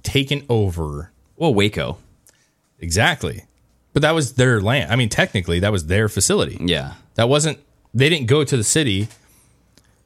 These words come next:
Speaker 1: Now, a, a good example would be what happened in Oregon with the Bundys and all that shit, like, or when they took over the national forest.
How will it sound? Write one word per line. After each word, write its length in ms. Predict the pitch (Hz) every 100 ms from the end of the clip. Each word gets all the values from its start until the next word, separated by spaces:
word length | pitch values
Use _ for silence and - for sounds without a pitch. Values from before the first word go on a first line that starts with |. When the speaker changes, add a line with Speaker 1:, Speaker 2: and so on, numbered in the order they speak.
| _ -
Speaker 1:
Now, 200 | 139 -
a, 360 | 127 - 113
a 20 | 120
good 220 | 165 190
example 400 | 104 110 107 110
would 100 | 110
be 140 | 107
what 140 | 104 98
happened 240 | 110 98
in 80 | 95
Oregon 360 | 120 120 92 87
with 120 | 85
the 60 |
Bundys 340 | 85 104 104 98
and 100 | 98
all 80 | 98
that 120 | 98
shit, 220 | - 104
like, 180 | 101 92
or 100 | 98
when 120 | 98
they 80 | 98
took 200 | 92 107
over 160 | 107 101
the 240 | 95 92
national 420 | 87 92 90 101 87
forest. 580 | 87 85 101 120 -